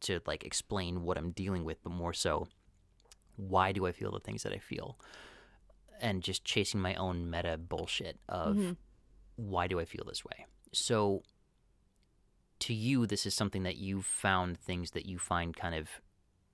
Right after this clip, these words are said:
Speaker 1: seem to resonate intrinsically? Is that
Speaker 2: Today.
Speaker 1: today? And
Speaker 2: I mean,
Speaker 1: you don't put too much
Speaker 2: no,
Speaker 1: weight
Speaker 2: I think
Speaker 1: to
Speaker 2: it's
Speaker 1: it?
Speaker 2: fun.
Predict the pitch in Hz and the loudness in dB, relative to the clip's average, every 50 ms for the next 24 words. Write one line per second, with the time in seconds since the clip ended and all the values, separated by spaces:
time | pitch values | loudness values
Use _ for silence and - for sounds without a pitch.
0 | _ _ - - - - 107 98 92 - - - 107 90 85 - - - 104 95 | _ _ -6 -4 0 2 2 2 2 0 0 0 0 0 -2 -2 -6 -10 -10 -4
1 | 87 92 92 90 90 - 90 90 87 85 82 - - - _ _ _ _ _ _ | 2 4 6 6 6 4 2 0 0 -2 -4 -6 -10 -16 _ _ _ _ _ _
2 | _ _ _ _ _ _ _ _ _ _ _ _ _ _ - 107 101 92 - - | _ _ _ _ _ _ _ _ _ _ _ _ _ _ -4 -4 -4 -2 0 2
3 | 104 110 131 139 - 165 175 190 - _ - 120 110 - 117 117 - - _ _ | 2 4 2 2 0 -2 -2 -4 -4 _ -6 -2 0 2 0 0 0 -6 _ _
4 | _ _ - - 240 175 165 190 180 156 185 196 - _ - - - - 117 104 | _ _ 4 6 8 8 8 6 6 4 2 -2 -6 _ -16 -16 -6 0 2 4
5 | 107 101 104 120 123 139 127 127 - 226 233 233 233 220 214 208 - - - - | 4 4 4 2 2 0 4 6 8 8 10 10 8 8 6 4 0 -4 -12 -20
6 | - - - - 120 110 110 104 - - 107 - - 107 98 - - - - - | -20 -8 -2 2 4 6 4 6 4 4 2 4 4 2 2 2 0 -4 -8 -10
7 | - - - - - 403 427 370 175 - - 202 208 269 262 311 302 277 311 302 | -18 -20 -14 -2 6 8 10 10 10 10 8 6 6 6 8 6 6 8 8 6
8 | - - - - 220 196 175 165 175 190 226 240 | 4 2 4 8 10 10 10 10 6 4 2 0